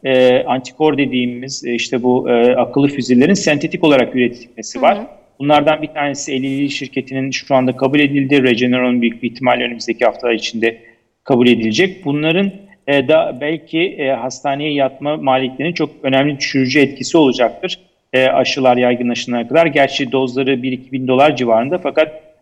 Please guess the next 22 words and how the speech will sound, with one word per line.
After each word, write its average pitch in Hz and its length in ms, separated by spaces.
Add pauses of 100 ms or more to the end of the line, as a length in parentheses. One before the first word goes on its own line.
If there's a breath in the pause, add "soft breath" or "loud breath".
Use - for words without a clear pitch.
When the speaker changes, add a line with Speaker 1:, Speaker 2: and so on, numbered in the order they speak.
(120)
Speaker 1:
e, 135 260 (200)
hastaneye 143 560
yatış 139 520
oranını, 143 640
e, 123 220
dört 170 260
misli, 143 380
beş 147 260
misli - 240
azaltıyorlar. 135 840 (340)
E, 123 60
tabii 139 220
ölümleri 139 380
de 151 60
azaltacaklar. 123 840
Bu 139 80
da, 165 180 (340)
e, 127 100
hastanelerin 139 680
yükünü 147 480
azaltması 127 960
ve 131 200